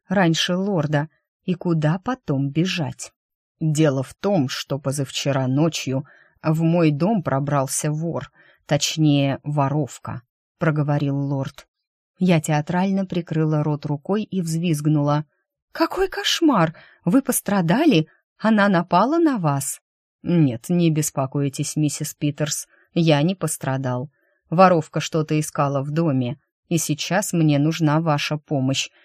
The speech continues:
чтобы вспомнить особенности её... Эм, внешности»,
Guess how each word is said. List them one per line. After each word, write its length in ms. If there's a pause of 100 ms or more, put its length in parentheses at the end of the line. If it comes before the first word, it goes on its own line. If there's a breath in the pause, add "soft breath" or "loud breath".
(200 soft breath)
чтобы 340
вспомнить 580
особенности 840
её... 580 (140)
Эм, 440
внешности», 1120